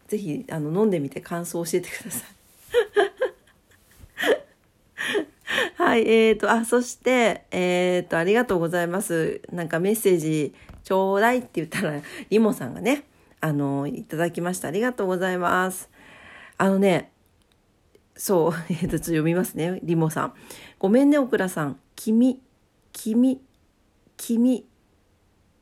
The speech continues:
自分が思いついたのは君だった」って。<laughs> 卵の黄身ね。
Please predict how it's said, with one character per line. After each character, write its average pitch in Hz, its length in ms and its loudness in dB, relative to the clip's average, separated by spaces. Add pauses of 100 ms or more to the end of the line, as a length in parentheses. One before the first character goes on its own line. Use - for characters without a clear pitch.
(140)
自 208 220 -4
分 285 180 6
が 277 100 4
思 262 220 4
い 262 60 -2
つ 277 100 -4
い 254 60 -4
た 226 120 -2
の 185 80 -2
は 160 80 0
君 185 360 0
だ 240 80 2
っ 233 160 -6
た」 143 100 -2
っ - 160 -4 (140)
て。 - 240 -18 (500)
<laughs> - 280 -8
卵 226 400 2
の 180 120 0
黄 160 200 -4
身 160 140 0
ね。 170 280 -6